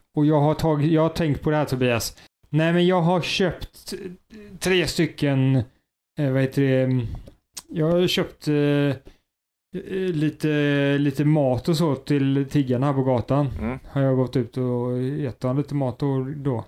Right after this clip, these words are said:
Speaker 1: så att
Speaker 2: Mm.
Speaker 1: de inte sp-, ska svälta, liksom.
Speaker 2: Ja.
Speaker 1: Ja, det har jag gjort. Jag har gjort mitt. Jag har tagit mitt ansvar. Att
Speaker 2: Mm.
Speaker 1: jag,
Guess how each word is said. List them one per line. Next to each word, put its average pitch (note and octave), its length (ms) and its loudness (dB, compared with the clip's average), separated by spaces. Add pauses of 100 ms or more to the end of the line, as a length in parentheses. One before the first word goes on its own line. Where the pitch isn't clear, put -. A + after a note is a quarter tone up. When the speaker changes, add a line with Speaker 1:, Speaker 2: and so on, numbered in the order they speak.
(120)
Speaker 1:
så - 120 -2
att B2 100 -2
Speaker 2:
Mm. C3+ 140 2
Speaker 1:
de C3+ 60 2
inte A#2+ 160 -2 (200)
sp-, - 340 -8
ska - 260 -6
svälta, A2 400 -2
liksom. E3 260 -2 (180)
Speaker 2:
Ja. C3+ 300 -6
Speaker 1:
Ja, B3 240 2 (280)
det F3+ 80 2
har A3 60 4
jag A3+ 60 2
gjort. G3+ 320 0
Jag F3+ 120 2
har G#3 80 4
gjort - 140 -2
mitt. G3 280 0
Jag E3+ 60 4
har F3 60 0
tagit E3+ 320 2
mitt E3+ 160 2
ansvar. C#3 460 2
Att C3+ 140 -2
Speaker 2:
Mm. D3 120 4
Speaker 1:
jag, F3 240 2